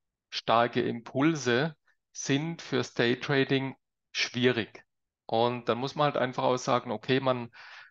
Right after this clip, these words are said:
provoziert es jetzt nicht oder man erzwingt's nicht, sondern man gibt sich auch in einer, äh, gewissen Phase mit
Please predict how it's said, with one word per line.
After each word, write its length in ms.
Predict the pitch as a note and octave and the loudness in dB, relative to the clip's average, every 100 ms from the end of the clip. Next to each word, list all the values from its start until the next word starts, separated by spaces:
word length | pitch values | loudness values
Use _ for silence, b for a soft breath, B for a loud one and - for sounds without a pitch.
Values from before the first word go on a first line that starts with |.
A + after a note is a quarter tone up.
| _ | _
provoziert 720 | - B2+ B2 C3+ - B2+ D3 | -2 0 2 0 0 -4 -2
es 140 | E3+ - | -2 -2
jetzt 260 | E3 - | -4 -4
nicht 480 | E3 G3+ - - - _ _ _ _ _ _ _ _ | -2 -2 -2 -14 -18 _ _ _ _ _ _ _ _
oder 300 | - C3 C#3 | 0 4 4
man 180 | C3 C3 | 4 2
erzwingt's 680 | B2 A#2+ - B2 C3+ D#3+ - | 2 0 -2 -2 -2 -4 -4
nicht, 340 | F#3+ F#3+ - | -2 -2 -4
sondern 340 | - C3+ C#3 C3+ | -4 0 0 -2
man 100 | C3+ | -4
gibt 260 | C3+ C3+ | -4 -6
sich 260 | - C#3 - | -6 -6 0
auch 240 | A#2+ A#2+ | 2 2
in 160 | - C3 | 0 0
einer, 240 | A#2+ A2+ - | 0 0 -4
äh, 200 | B2 A#2+ | 0 0
gewissen 440 | A#2 A#2 A2+ A2 | 0 0 0 -2
Phase 480 | G#2+ A2 A#2 C3+ D#3+ | -2 2 2 2 0
mit 400 | D3+ C3+ C3+ - | 0 -2 -4 -8